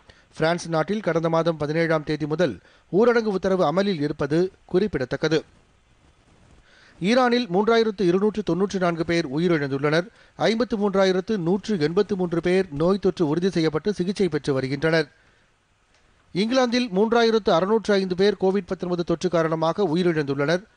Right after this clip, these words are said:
முப்பத்தெட்டாயிரத்து நூற்று அறுபத்தெட்டு பேருக்கு பாதிப்பு கண்டறியப்பட்டு சிகிச்சை அளிக்கப்பட்டு வருகிறது.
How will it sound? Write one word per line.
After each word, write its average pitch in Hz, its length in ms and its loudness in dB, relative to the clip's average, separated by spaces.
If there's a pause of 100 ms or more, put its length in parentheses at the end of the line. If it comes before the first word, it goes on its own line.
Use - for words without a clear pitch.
(320)
முப்பத்தெட்டாயிரத்து 202 840 0
நூற்று 190 360 -2
அறுபத்தெட்டு 180 460 0
பேருக்கு 160 340 -2
பாதிப்பு 170 380 -2
கண்டறியப்பட்டு 156 680 -4
சிகிச்சை 185 360 -2
அளிக்கப்பட்டு 131 460 -4
வருகிறது. 147 360 0